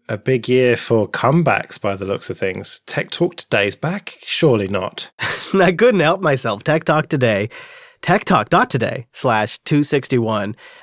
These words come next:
Speaker 2: the launch. Yeah, I'm, I'm bringing it back for ten episodes. I thought it'd be fun to do a limited run because when we launch podcasts, we always just go indefinitely forever.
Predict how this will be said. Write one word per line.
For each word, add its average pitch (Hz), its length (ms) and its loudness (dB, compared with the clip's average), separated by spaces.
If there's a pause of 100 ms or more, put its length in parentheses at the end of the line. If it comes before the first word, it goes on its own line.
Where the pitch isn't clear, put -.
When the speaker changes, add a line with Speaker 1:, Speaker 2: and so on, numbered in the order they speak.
Speaker 2:
the 123 120 2
launch. 120 520 2
Yeah, 147 220 2
I'm, 160 160 2
I'm 175 100 2
bringing 208 200 4
it 202 100 2
back 170 260 2
for 117 220 -2
ten 156 280 0
episodes. 127 600 -2 (280)
I 143 80 0
thought 165 300 2
it'd 180 160 2
be 190 100 4
fun 185 280 4
to 185 80 4
do 156 500 4
a 135 100 0
limited 131 480 2
run 139 260 4
because 135 260 -2
when 139 140 4
we 160 100 6
launch 143 320 2
podcasts, 143 580 0
we 131 180 2
always 123 240 4
just 120 220 0
go 127 180 2
indefinitely 127 640 2
forever. 117 460 -2